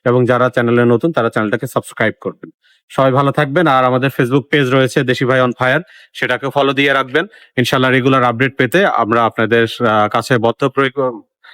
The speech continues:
আহ, রেগুলার আপডেট পেতে আমরা আপনাদের কাছে বদ্ধপরিকর এবং আমরা রেগুলার আপডেট আপনাদেরকে জানিয়ে দিব এবং আপনারা যেন সুন্দর একটা আপডেট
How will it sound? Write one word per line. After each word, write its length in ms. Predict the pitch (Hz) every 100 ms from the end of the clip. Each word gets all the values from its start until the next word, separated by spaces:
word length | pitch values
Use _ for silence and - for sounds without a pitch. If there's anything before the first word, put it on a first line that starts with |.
| _ 117
আহ, 200 | 113 117
রেগুলার 400 | 127 135 147 143
আপডেট 380 | 123 - -
পেতে 240 | 147 139 170
আমরা 340 | 151 120 127
আপনাদের 340 | 120 131 117 120
কাছে 280 | 131 143 107
বদ্ধপরিকর 760 | 120 - 147 139 131 127 165 220 - - -
এবং 240 | 117 131 127
আমরা 260 | 120 135
রেগুলার 340 | 131 135 147 131
আপডেট 320 | 117 135 123
আপনাদেরকে 480 | 120 117 120 117 120
জানিয়ে 280 | 123 127
দিব 260 | 123 123 165
এবং 240 | 135 135
আপনারা 460 | 127 120 131 127 156 - - -
যেন 320 | 113 135 143 143
সুন্দর 480 | - 165 170 165 160 135
একটা 240 | 127 151
আপডেট 420 | 131 135 135 185